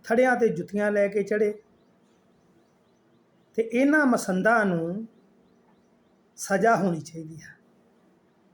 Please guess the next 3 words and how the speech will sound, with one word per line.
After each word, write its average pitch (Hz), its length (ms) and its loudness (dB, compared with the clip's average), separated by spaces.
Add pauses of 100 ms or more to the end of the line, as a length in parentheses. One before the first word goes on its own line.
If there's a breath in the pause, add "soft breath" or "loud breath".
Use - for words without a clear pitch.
(3500)
ਇਹ 262 200 0
ਜਿਹੜੇ 285 160 0
ਮਸੰਦ 226 500 0